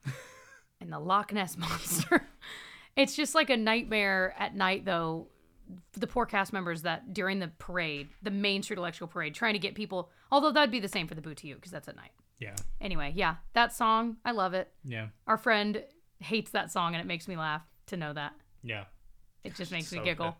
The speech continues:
Speaker 1: I get it, though. I mean, it's a song that, like, really <laughs> gets stuck in your head. But,
Speaker 2: Yeah.
Speaker 1: ugh.
Speaker 2: All right, two left.
Speaker 1: Wait, what's your favorite part of the parade? I know. I know mine.
Speaker 2: I know yours, too.
Speaker 1: You do?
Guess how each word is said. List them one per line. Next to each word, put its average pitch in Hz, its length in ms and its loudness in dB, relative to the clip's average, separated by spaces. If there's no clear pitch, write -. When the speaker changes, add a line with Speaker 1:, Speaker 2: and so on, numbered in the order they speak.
Speaker 1:
I 269 100 10
get 220 220 6
it, 160 140 0
though. 160 100 2
I 160 100 0
mean, 165 160 -2
it's 165 140 -8
a 185 40 -6
song 180 240 0
that, - 120 -10
like, 143 160 -8
really 156 480 -4
<laughs> - 0 -
gets - 300 -6
stuck - 320 -10
in 240 60 0
your 202 120 2
head. 170 100 -4
But, 160 100 -2
Speaker 2:
Yeah. 101 180 -2
Speaker 1:
ugh. 208 180 0
Speaker 2:
All 127 100 0
right, 175 200 2
two 160 180 -4
left. 214 380 -2
Speaker 1:
Wait, 330 200 6
what's 330 180 4
your 381 80 2
favorite 359 280 0
part 320 180 4
of - 20 -2
the 262 60 2
parade? - 380 -2
I 185 120 -4
know. 143 280 -2
I 226 100 0
know 214 160 4
mine. 143 340 -2
Speaker 2:
I 123 160 4
know 113 220 -2
yours, 101 320 -10
too. 104 300 -10
Speaker 1:
You 247 120 -4
do? 262 500 4